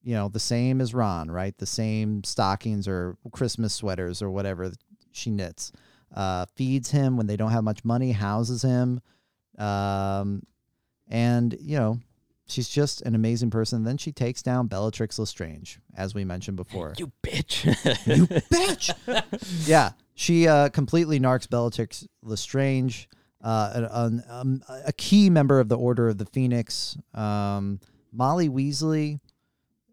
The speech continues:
Speaker 1: truly a monumental force of the Wizarding world and of the Harry Potter series. Like, it just wouldn't be the same without her leading the Weasley-, Weasleys. Like, I mean, let's be real. Arthur's kind of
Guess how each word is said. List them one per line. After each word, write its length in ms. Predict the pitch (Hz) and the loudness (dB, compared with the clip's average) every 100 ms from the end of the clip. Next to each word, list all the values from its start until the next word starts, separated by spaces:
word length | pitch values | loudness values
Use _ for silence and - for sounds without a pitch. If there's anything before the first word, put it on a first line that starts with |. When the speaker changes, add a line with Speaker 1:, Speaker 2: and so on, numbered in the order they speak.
| _ | _
Speaker 1:
truly 640 | - 156 151 131 110 104 - | 0 2 4 4 2 -2 -4
a 60 | 120 | 0
monumental 840 | 113 117 113 131 117 117 107 110 | 2 4 4 4 4 2 0 -4
force 680 | 101 113 101 90 90 - - | -4 -6 -4 -4 -6 -10 -10
of 440 | - 104 101 98 92 | -4 -2 -2 -4 -6
the 100 | 107 | -4
Wizarding 580 | 110 110 113 110 107 98 | -2 -2 0 0 0 -2
world 560 | 101 104 107 104 104 - | -4 -2 0 -2 -4 -4
and 240 | 127 160 | -4 -2
of 160 | 160 139 | -2 -2
the 80 | 135 | 0
Harry 220 | 131 135 | 0 0
Potter 300 | 123 123 120 | 0 0 0
series. 520 | - 123 127 131 117 | -2 -4 -2 -4 -2
Like, 240 | 113 104 117 | -2 -4 -6
it 120 | 123 | -4
just 160 | 160 | -2
wouldn't 200 | 190 170 143 | 2 2 2
be 80 | |
the 100 | 135 | 0
same 260 | 123 131 123 | 0 0 0
without 340 | 110 104 107 | 0 0 -2
her 480 | - - 113 113 117 - _ - | -4 -4 0 0 -2 -6 _ -12
leading 520 | 110 120 120 117 110 | -6 -2 -2 -2 -2
the 60 | 104 | -4
Weasley-, 440 | 101 98 95 87 - | -4 -6 -8 -10 -8
Weasleys. 580 | 117 123 110 101 92 90 | -2 -2 -2 -4 -6 -2
Like, 220 | 117 113 - - - - | -2 -4 -10 -20 -16 -2
I 60 | |
mean, 100 | 226 | 2
let's 140 | 247 247 | 2 2
be 140 | 196 | 2
real. 360 | 160 147 101 - _ _ _ - | 6 6 4 0 _ _ _ 2
Arthur's 440 | 175 202 220 202 | 2 4 2 2
kind 400 | - - 151 156 | 0 2 4 6
of 160 | 135 | 4